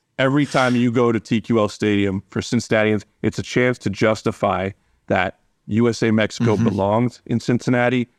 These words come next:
Speaker 1: and that other big high-profile matches that will come to T Q L Stadium belong down here and not in Central Ohio.
Speaker 2: Yeah, I couldn't agree with you more. And I think the, the world will see that now because of Apple T V, the no blackouts being on in a hundred seven
Speaker 1: Absolutely.
Speaker 2: countries.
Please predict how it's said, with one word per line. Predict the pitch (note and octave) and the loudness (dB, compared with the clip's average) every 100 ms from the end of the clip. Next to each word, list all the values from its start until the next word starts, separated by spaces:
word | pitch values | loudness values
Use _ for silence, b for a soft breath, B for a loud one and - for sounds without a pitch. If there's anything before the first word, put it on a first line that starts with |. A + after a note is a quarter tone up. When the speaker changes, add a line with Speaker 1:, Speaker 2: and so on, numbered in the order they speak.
| _ | _
Speaker 1:
and | - A2 | -4 0
that | G#2+ G2+ - _ | 0 0 -6 _
other | A#2+ C3 B2 | 0 2 0
big | F2+ A2 G#2+ | 0 0 0
high-profile | - G#2+ A2 B2 A2 A2+ G#2+ G2+ | 0 -2 0 -2 -2 0 0 2
matches | G2+ G2 - G2 F#2+ - _ _ _ _ _ _ _ | 0 -2 -4 -4 -6 -12 _ _ _ _ _ _ _
that | - A2 | -2 0
will | A2+ A2 | 0 0
come | D3 C3+ B2+ | 2 2 2
to | G#2+ | -2
T | G#2 F#2+ | -2 -2
Q | G2+ | -2
L | G2 | -2
Stadium | - G#2+ F#2+ - - _ _ | -2 -4 -2 -6 -10 _ _
belong | G#2+ G#2+ G#2 G2+ | 0 2 2 2
down | A2 G#2 | 2 2
here | G#2 G2+ F#2+ - _ _ _ - | 0 0 -2 -10 _ _ _ -6
and | G#2+ G2 | -2 0
not | F#2+ F#2+ - | 0 -2 -2
in | G2+ F#2+ | -2 -2
Central | - F#2+ G2 F#2 | -4 -4 -2 -2
Ohio. | G2 F#2+ G2 G2 - | -2 -4 -6 -10 -10
Speaker 2:
Yeah, | - C#3+ - | -4 -4 -2
I | D3+ | -4
couldn't | F3 E3+ | -2 -2
agree | C#3+ D3+ | -2 -2
with | C#3+ | -2
you | C#3+ | -2
more. | C3 A2+ G#2 - | -2 -4 -6 -8
And | C3+ | -4
I | C#3 | -2
think | C3 D3+ B2+ | -2 -4 -4
the, | C#3+ C#3 C3 | -2 0 -2
the | F3 C3 | -4 -4
world | C#3 A#2 D#3 E3+ D3+ | -4 -2 0 0 0
will | B2+ C3+ | -4 -6
see | - D3+ C3 | -4 -4 -2
that | C3+ A2+ | -2 -2
now | C3 C3 C3 | -2 0 -2
because | A2+ C3 - D3+ D3 | -4 -8 -6 -4 -4
of | C#3+ A#2+ | -4 0
Apple | C3+ C3+ D3 | 0 0 -4
T | B2+ C#3 C3+ | -4 -4 -4
V, | A2 C3 C3 | -2 0 0
the | A#2+ B2+ | -2 -4
no | C3 C#3+ | -2 -4
blackouts | B2 C3 B2+ C#3+ C3 C3 - | -2 -2 -2 -2 -2 -2 -6
being | - C#3 C3 | -4 -2 0
on | C3 C#3+ C#3+ | 0 0 0
in | C3+ | -2
a | |
hundred | A#2 C#3+ C3+ | -2 -2 -2
seven | A#2+ C#3 B2+ | -2 -2 0
Speaker 1:
Absolutely. | A#2+ C3 A2+ G2+ - | 2 2 2 2 2
Speaker 2:
countries. | E2 | 0